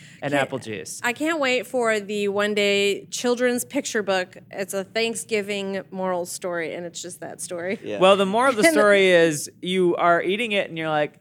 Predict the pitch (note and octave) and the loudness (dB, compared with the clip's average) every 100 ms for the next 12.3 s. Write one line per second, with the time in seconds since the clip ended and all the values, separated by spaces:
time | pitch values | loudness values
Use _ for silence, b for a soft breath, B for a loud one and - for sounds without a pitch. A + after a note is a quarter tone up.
0 | _ - G#4+ G4 F#4 F#4+ - D#4+ D#4 G3 | _ -4 -2 2 2 2 0 -4 -4 -2
1 | G#3+ C4 F#3 D3+ B2+ D3+ F#3 G3 - E3+ | 0 -2 -2 -2 -2 -2 -2 -2 0 2
2 | F3 G3 - F#3+ D3 D3 D#3 - F3 - | 2 0 -4 -6 -6 -12 -12 -4 -2 0
3 | D3 D#3+ F3+ D#3+ D3 C#3+ C#3+ C#3 B2 A#2 | -4 -2 -4 -4 -4 -4 -6 -6 -4 -4
4 | A2+ G2 E2+ - _ D3+ F#3+ A#3+ E3+ D3+ | -4 -6 -10 -18 _ -2 4 4 4 0
5 | A#2 G#2+ - - A2+ G#2+ E3 - F3 E3+ | -4 -6 -8 -8 -8 -6 -6 -2 0 2
6 | A3+ C#4+ - C4+ A#3+ C#4 C#4+ E4+ G#3+ D3+ | 0 -4 -12 -14 -10 -8 -8 -8 -4 0
7 | D#3+ F3 F3+ G3+ A3 G#3 - C#3+ B2 B2 | 0 2 0 2 0 -2 -4 -4 -4 -4
8 | A#2 - - A3 D3 C3 A#2+ A2 - A#2+ | -6 -8 -6 -6 -4 -6 -6 -6 -10 -16
9 | G#2+ A#2 G#2 E2+ - G#2+ - - C3 F3 | -14 -14 -14 -16 -14 -16 -14 -12 -4 -4
10 | D3+ A#2 F#2+ F#2+ D#2+ B1+ - G2 F#3 - | -4 -8 -10 -10 -10 -12 -10 -6 -8 -8
11 | - D#3 C3+ B2+ A2 G2+ A2 G2 F#2+ F2+ | -2 -2 -2 -6 -12 -10 -10 -10 -12 -16
12 | F#2 - G2 | -16 -10 -10